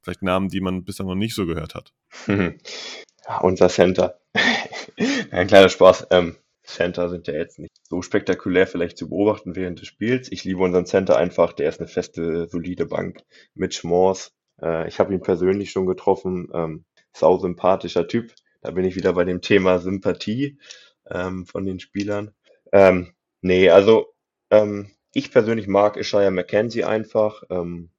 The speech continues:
Speaker 2: so ein bisschen dritter Wide Receiver bei uns. Ähm, ist ein Speedster, ähm, kann lange Routen nehmen, kann aber auch mal, ähm, eine Crossing Route bekommen. Für mich vielleicht so in der Offense so ein bisschen Players to watch. Ähm,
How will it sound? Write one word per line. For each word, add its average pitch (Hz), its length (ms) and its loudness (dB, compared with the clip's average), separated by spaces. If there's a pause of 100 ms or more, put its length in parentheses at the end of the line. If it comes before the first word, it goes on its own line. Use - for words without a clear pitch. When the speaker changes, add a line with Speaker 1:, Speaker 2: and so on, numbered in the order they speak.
(160)
Speaker 2:
so 90 120 -12
ein 90 60 -8
bisschen 95 320 -2
dritter 98 400 -2
Wide 98 240 0
Receiver 104 400 -2
bei 98 220 0
uns. 98 520 -8
Ähm, 85 380 -12 (220)
ist 104 180 -8
ein 98 80 -10
Speedster, 101 880 -4 (380)
ähm, 87 380 -8 (260)
kann - 180 -4
lange 95 360 -4
Routen 104 420 -10
nehmen, 104 420 -6 (160)
kann 92 220 -6
aber 82 220 -4
auch 90 140 -4
mal, 90 420 -6 (380)
ähm, 87 180 -4
eine 87 120 -4
Crossing 101 460 -2
Route 98 260 -2
bekommen. 98 520 -6 (280)
Für - 160 -10
mich 92 180 -4
vielleicht 95 220 2
so 101 80 -4
in 90 60 -2
der 87 160 2
Offense - 340 -2
so 95 80 -4
ein 92 60 -6
bisschen 92 520 -4
Players 95 380 0
to 87 160 -14
watch. 92 420 -4 (200)
Ähm, 87 340 -8